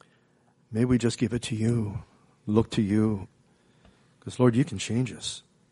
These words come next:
Lord, you're in the business of changing hearts and lives. Your resurrection power, Lord, can take us above whatever our average was, whatever the normal is. Lord, we don't want to compare ourselves to the culture.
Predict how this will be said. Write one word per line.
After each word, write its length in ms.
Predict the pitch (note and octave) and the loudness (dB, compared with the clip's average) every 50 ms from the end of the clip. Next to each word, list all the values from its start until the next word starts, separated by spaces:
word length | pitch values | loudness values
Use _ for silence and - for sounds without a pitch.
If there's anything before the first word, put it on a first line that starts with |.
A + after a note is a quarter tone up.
| _ _ _ _ _ _ _ _ _ _ _ _ _ _ _ - | _ _ _ _ _ _ _ _ _ _ _ _ _ _ _ -10
Lord, 160 | - A#2+ A#2 A2 | -4 -4 -2 2
you're 140 | A#2 C3 | 4 4
in 60 | C3+ B2+ | 6 6
the 80 | A#2 | 4
business 420 | G2 - B2+ C3 - - A2+ - - | 2 0 -2 -2 0 0 0 -2 -2
of 140 | G2+ - | -6 -6
changing 480 | - - - A#2+ A#2+ B2 A#2+ G#2+ A2 G2 | -6 -4 0 4 4 4 4 2 0 -4
hearts 580 | - G#2 G#2+ A#2 A2+ A2+ - - - - - - | -2 -4 -2 -4 -4 -6 -4 -4 -4 -4 -4 -8
and 120 | - - F2 | -14 -10 -8
lives. 580 | F2+ F#2 G2 G#2 G#2 - - - - - - - _ _ _ _ _ _ _ _ - _ _ _ _ _ _ _ _ _ _ _ _ _ - | -4 -2 -2 -2 -2 -4 -6 -6 -6 -6 -6 -8 _ _ _ _ _ _ _ _ -20 _ _ _ _ _ _ _ _ _ _ _ _ _ -10
Your 160 | A#2 A#2 A#2+ | -2 0 4
resurrection 640 | A2+ A#2+ B2+ C3 B2+ A#2+ A#2 B2 B2 - - A2 G2+ | 8 10 10 10 10 8 6 6 4 4 2 8 10
power, 400 | - - A2 A#2 A#2+ B2 A#2+ A2+ | 10 10 10 8 6 6 4 2
Lord, 240 | G#2 G#2 G2+ G2+ | 0 -2 -6 -8
can 160 | - A2+ G2+ - | -10 -14 -14 -8
take 240 | - B2 A#2 - | -6 -6 -6 -6
us 120 | A#2 - - | -6 -8 -8
above 640 | G2 G2+ G2 A2 A2+ B2 B2+ B2+ A2 G#2 F2 - - _ _ _ _ _ _ _ _ _ _ _ _ _ _ _ _ _ _ _ _ _ _ _ _ _ _ _ - _ - | -10 -6 -4 -2 0 0 0 -2 -2 -4 -8 -8 -10 _ _ _ _ _ _ _ _ _ _ _ _ _ _ _ _ _ _ _ _ _ _ _ _ _ _ _ -20 _ -8
whatever 320 | A2 A2 B2 B2+ A#2 C3 | -2 2 2 4 6 8
our 160 | B2+ B2 A#2 | 8 8 8
average 380 | A#2 A#2+ C3+ B2 C3 B2 G#2+ A2+ | 8 8 8 10 8 6 8 6
was, 360 | G#2 G2 G#2 G2+ G2+ F#2+ - | 2 2 2 0 0 -2 -4
whatever 360 | A2+ G2+ A2 B2 B2 A2 A#2+ | -8 -6 -4 -4 -2 -2 0
the 100 | A2 B2 | 2 2
normal 460 | A#2+ B2 B2+ C3+ C#3 C#3 C3+ A#2+ A2 | 4 6 8 8 8 8 6 4 4
is. 500 | G#2 G2 F2+ E2+ - - - - - - _ _ _ _ _ _ _ _ _ _ _ _ _ _ _ _ _ _ _ _ _ _ _ - | 2 2 0 -2 -6 -8 -8 -8 -8 -10 _ _ _ _ _ _ _ _ _ _ _ _ _ _ _ _ _ _ _ _ _ _ _ 0
Lord, 240 | A2+ A#2 A#2+ A#2+ A#2 | 8 10 10 12 12
we 120 | B2+ C3 | 12 12
don't 120 | C#3 C#3+ D3 | 12 12 12
want 100 | C#3+ F3 | 12 10
to 40 | |
compare 360 | - - - - - C3 C#3 C#3+ | 8 6 12 12 12 12 12 8
ourselves 400 | C#3 A#2 - - B2 B2+ A#2+ - | 8 6 6 6 6 4 6 4
to 80 | C3 | 0
the 100 | A2+ A#2+ | 0 0
culture. 560 | G#2 - C3+ B2 C3+ - - D3 C#3 C#3 B2 | 0 4 4 4 4 2 0 -2 -2 -2 -4